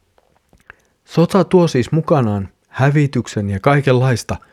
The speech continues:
kauheutta ja hirveyttä. Mutta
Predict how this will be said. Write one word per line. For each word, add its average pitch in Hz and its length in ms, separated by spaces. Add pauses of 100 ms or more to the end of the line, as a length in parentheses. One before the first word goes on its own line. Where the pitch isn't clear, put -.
(360)
kauheutta 127 680
ja 101 140
hirveyttä. 101 720 (1120)
Mutta 120 280